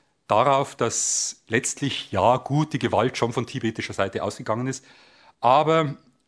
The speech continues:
letztlich sei auch zu verurteilen, aber letztlich sei es dann doch verständlich, vor dem Hintergrund der jahrzehntelangen Unterdrückungspolitik Beijings sei dieses alles als Schrei nach Freiheit gewissermaßen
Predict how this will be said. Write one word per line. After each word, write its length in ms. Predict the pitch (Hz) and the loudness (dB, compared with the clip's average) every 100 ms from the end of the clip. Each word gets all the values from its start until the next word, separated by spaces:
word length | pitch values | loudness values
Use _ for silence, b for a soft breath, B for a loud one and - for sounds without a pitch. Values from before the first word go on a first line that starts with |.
| _ | _
letztlich 680 | 120 120 - 131 123 - - _ _ _ 104 | -2 -2 -4 -4 -4 -6 -18 _ _ _ -4
sei 240 | - 107 | 2 2
auch 100 | 107 | 2
zu 120 | - | -2
verurteilen, 560 | 110 135 151 - 123 120 | -2 0 0 0 2 2
aber 120 | 95 | 0
letztlich 360 | 113 - 117 - | -4 -4 -6 -4
sei 140 | 104 | -4
es 100 | 101 | -4
dann 100 | 92 | -6
doch 140 | 113 | -6
verständlich, 600 | - - - 143 - 131 B B B B | -8 -8 -4 -4 -4 -10 B B B B
vor 140 | - 117 | -4 -2
dem 100 | 113 | 0
Hintergrund 480 | 147 131 - 127 113 | 0 -2 0 0 0
der 60 | |
jahrzehntelangen 680 | 104 - 120 113 113 101 113 | -2 -2 -4 -2 -2 -2 -4
Unterdrückungspolitik 920 | 101 110 117 113 110 - 95 - - | -8 -10 -10 -8 -10 -8 -8 -8 -10
Beijings 520 | 92 - 78 - - b b b b b | -8 -8 -10 -12 -12 b b b b b
sei 240 | - 107 98 | -4 -2 -2
dieses 280 | 110 101 - | -4 -6 -4
alles 640 | 104 104 - - - _ _ _ - | -2 0 0 -2 -6 _ _ _ -6
als 160 | 107 - | -4 -2
Schrei 340 | - 95 127 | -2 0 0
nach 180 | 127 - | 0 -4
Freiheit 600 | - 95 120 120 104 - | -4 0 2 2 0 -2
gewissermaßen 760 | 104 104 110 95 95 - 92 | -4 -2 0 0 -2 -2 -8